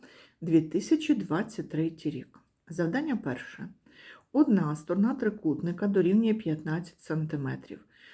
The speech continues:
друга становить нуль цілих вісім десятих від першої, а третя — дві третіх від першої. Знайди периметр трикутника. Задача друга.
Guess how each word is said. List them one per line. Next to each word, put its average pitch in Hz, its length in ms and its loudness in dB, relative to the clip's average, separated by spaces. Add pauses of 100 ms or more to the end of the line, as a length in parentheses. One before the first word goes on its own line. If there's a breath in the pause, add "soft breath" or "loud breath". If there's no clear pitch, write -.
(220 loud breath)
друга 208 440 6
становить 165 640 -2
нуль 170 160 0
цілих 302 400 4
вісім 220 340 -2
десятих 175 720 -2
від 156 180 -12
першої, - 560 -8 (640 loud breath)
а 185 160 -2
третя — 196 540 2
дві 175 200 2
третіх 135 640 -2
від 139 180 -8
першої. - 560 -10 (560 loud breath)
Знайди 190 520 4
периметр 165 500 0
трикутника. - 720 -8 (340)
Задача 170 480 0
друга. 170 480 -2